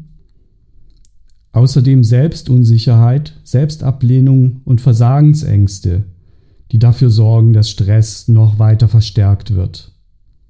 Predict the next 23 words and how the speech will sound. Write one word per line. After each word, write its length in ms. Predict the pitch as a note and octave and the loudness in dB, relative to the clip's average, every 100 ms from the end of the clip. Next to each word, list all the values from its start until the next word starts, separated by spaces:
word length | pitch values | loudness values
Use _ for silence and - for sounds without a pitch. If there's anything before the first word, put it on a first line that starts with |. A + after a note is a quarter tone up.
| _ _ _ _ _ _ _ _ _ _ _ _ | _ _ _ _ _ _ _ _ _ _ _ _
Zusätzlich 640 | - C3 C#3 D3+ D3+ D3+ - | -2 0 2 0 0 -2 -2
spielen 420 | C#3 C3+ C3+ C3 | 0 0 2 0
grundsätzliche 800 | C3+ C#3+ D3 C#3 - B2 C3 D3 | 0 0 0 -4 -4 -6 -4 -2
Ängste, 440 | A#2 A2+ - B2 | 0 0 -2 -4
Unsicherheiten 760 | A#2+ B2 A2 A2 A2+ A2+ A2 | 0 0 0 0 0 0 0
und 120 | A2 G#2+ | -2 0
Befürchtungen 720 | G#2+ A#2+ B2 A#2 A#2+ A#2 A#2 | -2 0 0 0 0 0 0
immer 300 | A#2 A#2 A#2 | 0 -2 -2
eine 320 | A2 A2 A2 | 0 2 0
Rolle 360 | A2 A#2 A#2+ G#2+ | 0 0 2 2
bei 180 | G2 | 0
Stress. 640 | - - - - - - _ _ _ _ _ _ _ _ | -2 -8 -10 -10 -16 -20 _ _ _ _ _ _ _ _
Und 220 | B2 B2 | -2 0
auch 260 | B2 A#2+ - | 0 -2 0
negative 580 | A#2+ A#2 A2+ - A2+ A#2 | 2 2 0 0 0 2
Erinnerungen, 1040 | A2 G2+ A#2 C3 B2+ C3 C3 C3 C#3 - | 0 2 2 2 2 2 2 2 0 -4
die 80 | B2 | -2
man 200 | A#2 A#2 | 2 2
sich 180 | A#2 A2 | 2 0
selbst 340 | G#2+ A2+ - | 0 -2 -2
ins 160 | A2+ A2 | -2 -2
Gedächtnis 680 | A2+ A#2 A#2+ - G#2+ - G#2 | -2 0 0 0 -2 -2 -4
ruft 400 | G2 F#2 - | -4 -4 -10